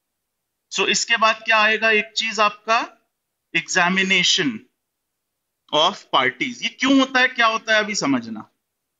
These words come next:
<clears throat> कोर्ट पार्टीज को एग्जामिन करेगा पहले कि आप जो मैटर लेके आओ, जो लड़ाई है आपकी, वो समझ ले जरा क्या है।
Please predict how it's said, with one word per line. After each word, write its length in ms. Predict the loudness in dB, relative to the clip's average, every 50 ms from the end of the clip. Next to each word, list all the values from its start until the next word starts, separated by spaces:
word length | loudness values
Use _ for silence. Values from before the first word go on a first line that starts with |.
| _ _ _ _ _ _ _ _ _ _ _ _ _
<clears throat> 380 | -6 -6 -4 -4 -8 -10 -14 _ _ _ _ _ _ _ _ _ _ _ _ -20 -20 _ _ -20 -20 -20 _ _
कोर्ट 220 | 0 0 0 0 0
पार्टीज 520 | 0 2 2 2 0 -2 -4 -4 -4 -4
को 100 | -2 -2
एग्जामिन 540 | -2 -2 0 2 2 2 2 2 2 2 2
करेगा 300 | 2 2 2 2 0 0
पहले 340 | -2 -2 -4 -6 -6 -12 -18
कि 260 | -20 _ -14 -2 0
आप 260 | 2 2 2 0 0
जो 100 | -2 0
मैटर 320 | 2 2 2 2 0 0 0
लेके 280 | 0 -2 -2 0 2
आओ, 160 | 2 2 2
जो 120 | 2 2 2
लड़ाई 280 | 2 2 2 2 0
है 120 | 0 0 0
आपकी, 540 | 0 0 -2 -4 -8 -8 -8 -8 -8 _ _ _ _ _
वो 100 | 0 0
समझ 320 | 2 2 2 2 0 0 0
ले 140 | 0 0
जरा 220 | 2 2 2 2 0
क्या 220 | 0 0 0 0
है। 300 | 0 -2 -4 -8 -10 _